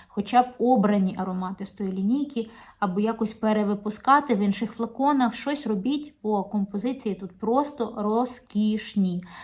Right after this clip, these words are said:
У мене є подібний на цей парфюм, ну, от трішки ніби напрямком, так? Аромат, який називається Blue Silk від Агента Провокатора, він так само про бальзами, про смоли,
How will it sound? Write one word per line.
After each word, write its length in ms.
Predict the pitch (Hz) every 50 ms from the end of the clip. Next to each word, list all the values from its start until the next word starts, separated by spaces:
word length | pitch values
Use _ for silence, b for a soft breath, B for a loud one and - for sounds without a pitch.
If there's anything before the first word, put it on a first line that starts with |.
| B B -
У 60 | 208
мене 200 | 226 285 285 285
є 260 | 269 233 226 247 240
подібний 880 | - - 226 214 185 175 208 220 185 180 190 190 190 185 180 - - - _ - -
на 180 | - 190 202 196
цей 240 | 190 - 208 196 202
парфюм, 500 | - 202 196 - - 294 320 349 320 -
ну, 180 | - 262 269 226
от 160 | 226 220 -
трішки 360 | - 262 311 - - - 247
ніби 300 | 214 214 226 226 190 202
напрямком, 840 | 202 196 214 208 214 208 208 - 190 185 180 175 175 - - 180 185 175
так? 320 | 175 226 254 277 - - B B B B B B
Аромат, 380 | B 196 214 220 208 220 220 214
який 220 | 214 202 - 208 190
називається 880 | 196 196 190 208 202 180 190 202 196 196 190 185 180 180 - - 190
Blue 180 | 185 180 208 208
Silk 520 | 208 208 - - 214 202 185 175 180 -
від 240 | 202 185 190 180 185 -
Агента 360 | 196 185 190 190 185 175 190
Провокатора, 720 | 185 196 202 196 214 208 - 285 320 - - 294 269 254 233
він 140 | 214 220
так 160 | 214 - 208 -
само 420 | - - 233 214 208 190 185 185
про 340 | 175 - 196 196 190 185 180
бальзами, 600 | 175 190 196 190 180 233 262 294 302 294 285 277
про 240 | 269 269 - 196 190
смоли, 640 | 190 - - 214 208 226 247 254 254 240 233 233